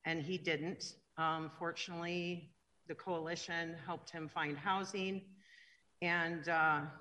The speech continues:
he got off the streets. He's now in housing. I wanted him to come tonight, but Danny doesn't leave his housing. Uh, he's been traumatized enough that he just stays in his housing all the time.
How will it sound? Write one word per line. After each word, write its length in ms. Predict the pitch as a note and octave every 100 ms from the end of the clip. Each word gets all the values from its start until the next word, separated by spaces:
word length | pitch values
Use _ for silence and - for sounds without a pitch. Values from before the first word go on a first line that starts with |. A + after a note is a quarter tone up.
| -
he 140 | G3
got 160 | F3+ E3+
off 180 | D#3+
the 80 | -
streets. 500 | D#3 - E3 D#3 C#3+
He's 220 | - F#3+
now 240 | G3+ F3+ F3+
in 100 | F3
housing. 540 | D#3+ E3 E3 F3 E3
I 100 | D#3+
wanted 340 | D#3 E3 D#3+ D3
him 180 | D#3+ D#3
to 60 | -
come 180 | - D#3+
tonight, 380 | D3+ D#3 D3 C#3+ -
but 200 | D#3 D#3 - - _
Danny 300 | G#3 G#3+ A#3+
doesn't 320 | A#3 A3 A3+
leave 180 | G#3+ A3+
his 140 | G3+ -
housing. 480 | G#3 G3+ F#3 B2 G#2+ - - _ _ _ _ _ _ _ -
Uh, 240 | D3 C#3+ C#3+
he's 220 | F#3+ F3 -
been 260 | D#3+ D#3
traumatized 760 | D3+ E3 D#3+ D3+ D#3 C#3+ C#3+ -
enough 340 | C#3+ C#3+ C3+ - -
that 200 | C#3 C#3
he 140 | - D3+
just 360 | C#3+ C3+ -
stays 360 | - D3+ C#3+ C#3+
in 140 | C3+
his 120 | C3+ A#2+
housing 540 | C3+ B2+ C3 B2+ A2+ - -
all 180 | D3
the 120 | C#3 C3
time. 440 | - C3+ C3 B2+